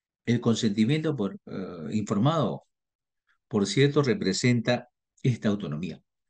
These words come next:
Al paciente ahora hay que pedirle una autorización por escrito, por escrito,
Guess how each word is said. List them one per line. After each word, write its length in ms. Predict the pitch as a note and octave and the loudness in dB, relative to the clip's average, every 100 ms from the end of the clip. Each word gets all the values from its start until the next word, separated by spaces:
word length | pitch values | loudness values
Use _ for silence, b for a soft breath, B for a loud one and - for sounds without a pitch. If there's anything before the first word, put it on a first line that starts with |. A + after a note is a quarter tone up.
| - | -16
Al 140 | F#2 | -14
paciente 420 | D2+ D2+ A2 G2+ | -10 0 2 4
ahora 240 | F#2+ G2 G#2 | 2 2 0
hay 120 | G#2 | -2
que 140 | G2 | -4
pedirle 240 | F2 E2 G2 | -4 -2 0
una 100 | G#2 | 0
autorización 760 | G#2+ G2 F2 D2+ C#2+ - G#2 | 0 -4 -4 -6 -6 -2 -2
por 160 | G#2 B2+ | 0 0
escrito, 720 | C#3+ - C3+ B2+ A2 C3 C3+ _ _ _ _ _ _ | 0 2 2 2 0 -4 -6 _ _ _ _ _ _
por 160 | - G2+ | -2 0
escrito, 600 | G2 - A2+ A2 A#2+ - | 0 2 2 2 -2 -6